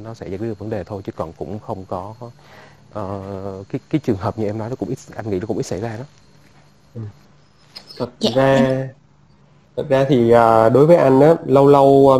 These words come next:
Speaker 2: khi mà anh làm việc với lại các bạn nhân viên hoặc là các bạn mentee á, thì cũng xảy ra những cái trường hợp gọi là, à, hiểu lầm ý nhau, hoặc là đôi khi á, mình giao cho các bạn một cái công việc và cái, à, mức độ phản hồi của các bạn rất là tích cực nha, nó, à, cũng hiểu, nó cũng làm ngay đó,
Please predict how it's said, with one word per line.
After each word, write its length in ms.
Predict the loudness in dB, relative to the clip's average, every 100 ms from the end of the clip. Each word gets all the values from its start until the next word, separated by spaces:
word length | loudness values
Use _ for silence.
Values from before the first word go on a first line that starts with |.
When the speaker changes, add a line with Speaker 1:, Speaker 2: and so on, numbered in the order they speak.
| 0 -2
Speaker 2:
khi 160 | 0
mà 120 | 2 2
anh 140 | 2
làm 160 | 0 0
việc 240 | -4 -4
với 100 | -4
lại 140 | -4 -4
các 100 | -4
bạn 160 | 0 2
nhân 160 | 4
viên 180 | 4 6
hoặc 80 | 4
là 80 | 2
các 80 |
bạn 160 | 0 2
mentee 400 | 0 2 2 4
á, 60 | 2 0
thì 200 | -4 -6 _ -8
cũng 220 | -8 -6
xảy 200 | -4 -2
ra 120 | 0
những 220 | 0 0
cái 100 | -2
trường 280 | 0 -2 -2
hợp 240 | -2 -4 -4
gọi 100 | -6
là, 280 | -2 -2 -2 -6 -20 _ _
à, 100 | -8 -4
hiểu 120 | -2 0
lầm 160 | 2
ý 120 | 2
nhau, 380 | 4 4 4 0 -4
hoặc 180 | -2
là 300 | 0 0 -2 -4 _ _
đôi 140 | -4 0 2
khi 180 | 4
á, 80 | 4 2
mình 240 | -4 -4 -2
giao 180 | 0 0
cho 120 | 0
các 120 | -4
bạn 160 | -4 -2
một 60 | -2
cái 100 | 2
công 200 | 0 2
việc 200 | -2 -2 _ _ _
và 280 | -4 -2 -2
cái, 340 | 0 0 4
à, 120 | 2 0 -6
mức 80 | 0 2
độ 100 | 2
phản 100 | 2
hồi 140 | 0 0
của 100 | 0
các 80 | 0
bạn 180 | 0 2
rất 60 |
là 60 | 2
tích 160 | 0 -2
cực 100 | -2 0
nha, 220 | -2 -2 -4
nó, 100 | -2 -2 -8 -2
à, 120 | 2 2 0
cũng 180 | -6 -2
hiểu, 260 | 0 4
nó 60 | 2
cũng 440 | 0 -4 -2 0
làm 380 | 2 2 0 -2
ngay 200 | 0
đó, 80 | 2